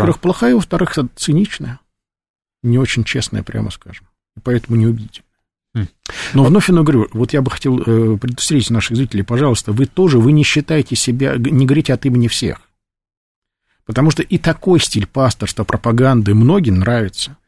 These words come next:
Speaker 2: А
Speaker 1: Люди разные у нас в стране живут, и даже в церкви, да. И поэтому не надо считать, э, лидеров просто какими-то одиночками, а ваших оппонентов какими-то отморозками.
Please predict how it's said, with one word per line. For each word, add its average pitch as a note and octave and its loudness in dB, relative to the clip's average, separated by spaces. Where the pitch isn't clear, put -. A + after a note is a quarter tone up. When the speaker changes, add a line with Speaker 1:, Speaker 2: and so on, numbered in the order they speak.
Speaker 2:
А C3 2
Speaker 1:
Люди E3+ 4
разные C3+ 4
у A2+ 4
нас G#2 2
в - -8
стране A#2 0
живут, F#2+ -4
и F#2 -6
даже A2+ 0
в - -8
церкви, - -4
да. A#2+ -6
И B2 2
поэтому E3 2
не D3+ 6
надо F3+ 2
считать, - -2
э, - -8
лидеров D3+ 2
просто D3+ 0
какими-то A#2 0
одиночками, C3+ 0
а A2+ 2
ваших - -2
оппонентов C3 -2
какими-то A#2+ -4
отморозками. G#2+ -4